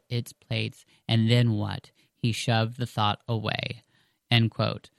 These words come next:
Okay, we're getting to some juicy stuff now. That's why I've read all this. Kaz asks Inej again if Van Eck hurt her. She's silent for a couple seconds, and then she decides to tell him the truth.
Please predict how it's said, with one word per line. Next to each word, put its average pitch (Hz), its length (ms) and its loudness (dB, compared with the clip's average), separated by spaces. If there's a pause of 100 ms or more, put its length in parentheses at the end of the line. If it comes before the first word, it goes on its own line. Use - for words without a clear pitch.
(500)
Okay, 120 280 4
we're 113 80 0
getting 131 240 2
to 147 120 0
some 143 160 2
juicy 127 300 0
stuff 110 300 -4
now. 107 400 2 (260)
That's 113 300 -2
why 110 320 0
I've 110 180 -4
read 104 140 -4
all 87 100 -6
this. - 320 -12 (260)
Kaz 135 240 6
asks 143 240 4
Inej 120 460 4
again 110 480 0
if 110 320 -4 (100)
Van 117 240 0
Eck 110 220 -2 (100)
hurt 117 260 0
her. 104 380 0 (360)
She's 120 340 -2
silent 147 680 2
for 135 240 0
a 135 40 2
couple 131 300 -4
seconds, - 680 -6 (200)
and 117 640 0 (800)
then 135 800 2
she 127 220 -4
decides 117 720 -2
to 147 80 -4
tell 123 240 0
him 131 80 2
the 156 80 2
truth. 117 400 -6